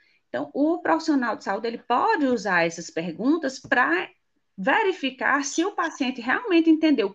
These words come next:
se, o que ele precisa fazer, qual é o problema dele e por que que é importante pra ele procurar aquele profissional,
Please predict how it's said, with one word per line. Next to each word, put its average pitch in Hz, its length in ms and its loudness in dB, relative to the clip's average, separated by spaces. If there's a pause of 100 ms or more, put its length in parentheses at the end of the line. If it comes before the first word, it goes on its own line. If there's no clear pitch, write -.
(140)
se, - 300 -12
o 220 40 -4
que - 160 -4
ele 294 180 2
precisa 254 500 -2
fazer, 170 760 -6
qual 254 300 4
é 269 120 2
o 453 140 0
problema 220 560 2
dele 240 500 -2 (280)
e 311 80 -2
por - 240 -8
que - 140 0
que - 120 -6
é 339 40 2
importante 320 560 -2
pra - 280 0
ele - 120 -2
procurar 285 500 0
aquele 254 200 -4
profissional, 262 720 -4